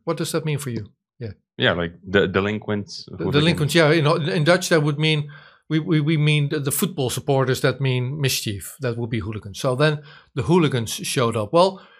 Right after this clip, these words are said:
Speaker 1: the hooligans, in the words of our, uh, Dutch prime minister, showed up. And, uh, what he actually said was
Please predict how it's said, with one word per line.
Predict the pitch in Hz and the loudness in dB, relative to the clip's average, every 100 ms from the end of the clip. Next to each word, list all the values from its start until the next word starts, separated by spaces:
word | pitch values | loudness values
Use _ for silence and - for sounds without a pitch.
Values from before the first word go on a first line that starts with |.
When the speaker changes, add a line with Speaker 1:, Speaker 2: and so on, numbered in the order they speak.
| _ _ _ _ | _ _ _ _
Speaker 1:
the | 139 | 2
hooligans, | 156 214 175 180 - - | 4 6 4 2 0 -2
in | 175 160 | 0 2
the | 151 | 2
words | 151 185 180 185 | 4 4 4 0
of | 185 156 139 | 0 0 2
our, | 151 143 139 139 _ _ _ _ _ - | 2 2 2 -4 _ _ _ _ _ -10
uh, | 131 127 127 123 | -6 -2 -2 -4
Dutch | 120 143 143 - - - | 0 0 0 -4 -10 -6
prime | 143 139 | -2 0
minister, | 190 208 - 107 95 | 2 0 -2 -6 -10
showed | - - 110 110 | -6 -2 0 -2
up. | 98 - _ _ - _ _ _ - | -6 -10 _ _ -20 _ _ _ -6
And, | 131 131 135 | -2 0 -2
uh, | 139 | 0
what | 139 151 | 2 2
he | 165 | 2
actually | 165 165 170 147 | 2 0 -2 0
said | 156 143 135 | 2 0 0
was | 135 131 - | 0 -2 -4